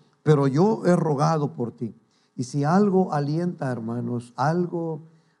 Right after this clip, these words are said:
anima el corazón de uno, es cuando uno recibe una llamada de alguien y le dice,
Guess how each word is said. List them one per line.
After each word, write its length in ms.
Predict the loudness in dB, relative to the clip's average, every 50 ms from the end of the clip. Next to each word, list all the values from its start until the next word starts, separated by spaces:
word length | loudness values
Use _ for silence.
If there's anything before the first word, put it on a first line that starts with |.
| _
anima 520 | -12 -8 -6 -4 0 2 2 2 2 2 -2
el 80 | -4
corazón 480 | -4 -6 -8 -8 -8 -8 -8 -8 -6 -4
de 100 | -4 -4
uno, 440 | -4 -4 -4 -4 -4 -4 -4 -4 -2
es 160 | -4 -4 -4
cuando 280 | -4 -6 -6 -2 -2 0
uno 180 | 0 0 0 -2
recibe 360 | -4 -6 -6 -8 -8 -6 -4
una 140 | -4 -4 -4
llamada 360 | -4 -4 -6 -6 -6 -6 -8
de 140 | -8 -8 -8
alguien 400 | -8 -8 -8 -10 -12 -14 -12 -12
y 60 | -14
le 160 | -14 -14 -10
dice, 500 | -10 -10 -10 -10 -10 -10 -10 -10 -12 -16